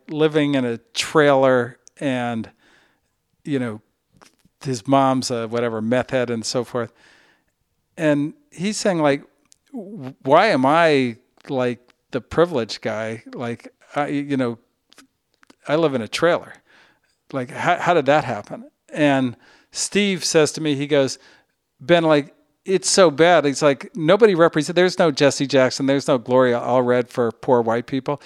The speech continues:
He's like, "Rich white people don't even fuck with poor white people. Like, they don't even give to, like, poor white charities. Like, they're out on nothing." And I think that those were the guys getting labeled,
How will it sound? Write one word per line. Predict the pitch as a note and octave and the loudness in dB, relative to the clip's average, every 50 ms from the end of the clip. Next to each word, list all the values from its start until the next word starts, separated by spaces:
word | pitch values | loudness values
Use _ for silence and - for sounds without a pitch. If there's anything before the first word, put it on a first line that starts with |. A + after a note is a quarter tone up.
| - _ - | -20 _ -8
He's | - - | 0 2
like, | F#3 E3 C3+ | 2 2 4
"Rich | E3 G3 A3+ - - | 2 2 2 4 2
white | D#3+ C3 A#2+ | 2 2 2
people | - B2+ A#2+ - A#2+ | 0 -6 -6 -4 -4
don't | A#2 B2+ B2 | -2 -2 -2
even | A#2 A2 G#2 | -2 -6 -6
fuck | - - B2+ - - | -4 -4 -4 -4 -4
with | A#2 - - | -12 -10 -2
poor | - C#3+ C3 | 2 2 2
white | A#2+ A#2+ A2 A2+ A2+ | 4 2 0 -2 -4
people. | - B2 A#2 - - A2 G#2+ | -6 -10 -10 -8 -8 -8 -8
Like, | A#2 A2+ A2+ - | -8 -8 -8 -4
they | - C#3 | -2 0
don't | C#3+ D3 C#3+ | 0 2 2
even | D3+ D3+ C#3+ | 0 0 -2
give | C3 D#3+ D#3 C#3+ - | 0 0 -2 -2 0
to, | - D3 D3+ | -2 0 2
like, | D3 C#3+ C#3 - | 2 0 0 0
poor | - - E3 D#3+ | 2 2 4 4
white | D#3 D3+ D3 C#3+ | 4 4 2 0
charities. | - - F3+ G3 F#3 C#3 A2+ A2 - - | -2 -4 -2 -2 -4 -6 -8 -10 -8 -8
Like, | C3 A#2+ - | -8 -6 -4
they're | - D3 D#3+ - - | -4 -4 -4 -4 0
out | D3 D3+ D3+ D3+ | 2 2 2 2
on | - D3+ C#3+ B2+ B2 | 0 -4 -2 -2 0
nothing." | D3 F3 F3 - C#3+ B2 A#2 - _ - - - - - _ _ _ _ - | 0 0 -2 -2 -6 -8 -10 -14 _ -20 -20 -20 -20 -20 _ _ _ _ -2
And | F3 D#3+ D3+ D3 | 2 4 4 4
I | C#3 | 2
think | - - G#3+ G3 - | 2 -2 -4 -2 2
that | F3+ D#3+ C#3+ C#3 _ _ - | 4 4 4 2 _ _ -20
those | A#3+ G3+ C3+ D#3+ F#3 A3 A3 - - | -14 -4 2 4 4 4 4 2 2
were | F#3 D#3+ | 2 2
the | C#3 C3+ | 2 2
guys | A#2+ D#3 E3 F3 F3 E3 D3+ C3+ B2+ - | 2 2 4 4 4 4 2 0 -2 -2
getting | - D3 C3+ C3+ B2+ B2 | 0 0 0 0 -2 -2
labeled, | A#2+ C3 D3+ F3+ F3+ C#3+ A#2 A#2+ A#2 G#2 F#2 | 2 2 2 4 4 2 2 0 0 -2 -8